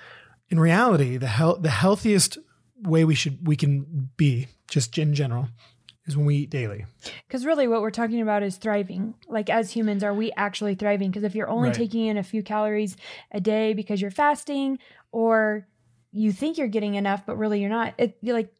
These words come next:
Speaker 2: there's a difference
Speaker 1: Your body
Speaker 2: between
Speaker 1: needs nutrients.
Speaker 2: Yeah. And there's a difference between, like, yes, I'm eating, and yes, I'm getting everything that I actually need.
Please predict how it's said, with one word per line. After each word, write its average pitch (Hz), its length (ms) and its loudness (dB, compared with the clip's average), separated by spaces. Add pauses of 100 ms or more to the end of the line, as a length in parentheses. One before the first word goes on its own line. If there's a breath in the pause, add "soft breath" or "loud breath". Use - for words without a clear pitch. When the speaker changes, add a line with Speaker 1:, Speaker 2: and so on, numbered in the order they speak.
Speaker 2:
there's 269 180 4
a 294 60 2
difference 285 340 2
Speaker 1:
Your 156 80 4
body 190 240 6
Speaker 2:
between 190 100 6
Speaker 1:
needs 165 140 4
nutrients. 139 460 0
Speaker 2:
Yeah. 220 260 2 (100)
And 233 120 2
there's 247 140 4
a 247 40 2
difference 254 380 0
between, 226 540 0 (420 soft breath)
like, 202 260 0 (120)
yes, 220 300 2
I'm 214 160 0
eating, 233 280 0
and 214 100 0
yes, 214 180 -2
I'm 214 120 0
getting 208 260 2
everything 202 340 -2
that 190 140 0
I - 20 0
actually 190 340 -2
need. 185 300 -2